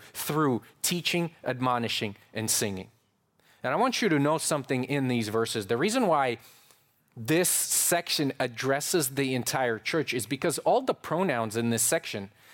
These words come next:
and all the commands are plural commands and plural pronouns. Again, in verse sixteen, "Let the word of Christ richly dwell within you." It's within you all.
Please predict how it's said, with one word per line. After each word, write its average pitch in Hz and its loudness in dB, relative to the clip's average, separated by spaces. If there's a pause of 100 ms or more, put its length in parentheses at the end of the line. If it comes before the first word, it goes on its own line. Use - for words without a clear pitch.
(120)
and 143 0
all 190 4
the 226 0
commands 143 0
are 135 2
plural 175 2
commands 101 -4 (140)
and 135 -2
plural 165 2
pronouns. 107 -4 (800)
Again, 147 0 (160)
in 156 0
verse 170 2
sixteen, 151 2 (160)
"Let 156 2
the 208 4
word 180 4
of 160 0
Christ 175 0
richly 175 2
dwell 156 2
within 156 2
you." 165 4
It's 143 0
within 165 2
you 151 4
all. 180 6